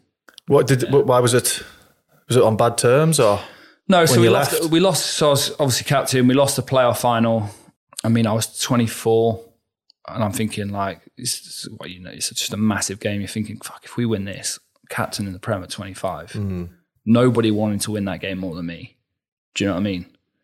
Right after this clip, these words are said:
Speaker 2: And then we didn't. And then the offer came in from Leicester. I didn't necessarily want to go, but the club at that time under Majewski, they had, like, it was a policy, whatever you want to call it, that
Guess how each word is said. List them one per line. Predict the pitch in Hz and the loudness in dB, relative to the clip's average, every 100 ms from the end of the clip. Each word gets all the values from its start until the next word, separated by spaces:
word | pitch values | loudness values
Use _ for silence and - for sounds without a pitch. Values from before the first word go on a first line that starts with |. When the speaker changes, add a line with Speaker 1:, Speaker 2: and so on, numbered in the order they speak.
| _ _ _ - | _ _ _ -4
Speaker 2:
And | 104 | 0
then | 101 98 95 - - | 2 0 -4 -8 -4
we | 110 | 0
didn't. | 110 107 104 92 - - _ _ _ _ _ | 0 0 -2 -4 -12 -20 _ _ _ _ _
And | 107 | -2
then | 101 | 0
the | 107 | 0
offer | 107 113 | 0 -4
came | - 101 | -6 -6
in | 101 | -6
from | 92 104 | -6 -6
Leicester. | 98 - - - - _ _ _ _ _ _ _ _ _ | -4 -4 -6 -8 -12 _ _ _ _ _ _ _ _ _
I | 110 160 | 0 2
didn't | 190 139 | 2 2
necessarily | 143 139 - 127 120 | 0 0 0 2 4
want | 117 107 | 2 0
to | |
go, | 98 117 120 160 156 - _ _ - | 0 2 4 2 0 -10 _ _ -8
but | 107 | -4
the | 117 | -4
club | - 160 147 127 - _ _ | -2 2 2 0 -10 _ _
at | 113 101 | 0 2
that | 123 - | 0 0
time | 139 131 101 98 107 - | 0 2 0 -2 -6 -2
under | 110 110 | 2 2
Majewski, | 104 117 113 - 92 90 98 _ _ _ | 2 2 0 -2 -8 -10 -12 _ _ _
they | 123 127 | 0 2
had, | 120 120 | 2 0
like, | 123 117 110 - - - _ _ _ _ _ _ _ _ _ - | 2 2 0 -4 -10 -16 _ _ _ _ _ _ _ _ _ -12
it | 131 | -8
was | - - | -8 -10
a | - | -10
policy, | - - 123 113 - 110 | -6 0 0 2 0 0
whatever | 104 113 | 0 -2
you | |
want | 110 104 | -2 -4
to | |
call | - 110 98 | -2 -2 -2
it, | 98 110 | -4 -2
that | 110 - | -2 -4